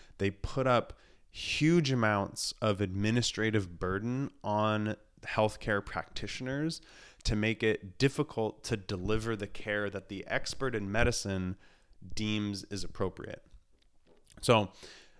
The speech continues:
administrative tasks are often the primary activity that many physicians do, um, and many healthcare providers do, right? So there's, there's the practicing of medicine, there's the seeing your patient and trying to do a good job listening to them, hopefully, trying to do a good job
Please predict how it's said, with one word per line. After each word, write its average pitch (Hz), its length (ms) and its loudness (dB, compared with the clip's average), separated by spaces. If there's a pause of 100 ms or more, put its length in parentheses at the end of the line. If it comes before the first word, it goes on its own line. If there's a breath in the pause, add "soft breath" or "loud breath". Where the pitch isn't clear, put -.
(100)
administrative 147 580 4
tasks 117 560 0
are 107 240 4
often 110 360 0
the 95 80 -4
primary 117 540 2
activity 101 460 -4
that 90 140 -8
many 101 200 -2
physicians 92 600 -8
do, - 220 -12 (220)
um, 95 180 -2
and 101 140 0
many 98 200 2
healthcare 95 400 0
providers 80 500 -4
do, - 140 -14 (160)
right? - 180 -4
So 95 220 2 (340 loud breath)
there's, 107 340 4
there's 110 260 4
the 104 80 -2
practicing 139 560 2
of 113 100 4
medicine, 101 500 0
there's 110 180 4
the 101 80 -4
seeing 131 400 4
your 113 120 2
patient 92 500 -2
and 104 100 -2
trying 110 220 2
to 113 80 0
do 110 180 2
a 101 40 2
good 101 260 0
job 98 460 2
listening 135 440 -2
to - 80 -10
them, 120 220 -2
hopefully, 117 460 -4
trying 110 180 -4
to 104 80 0
do 95 180 -2
a 95 40 -6
good 92 240 -2
job 98 360 2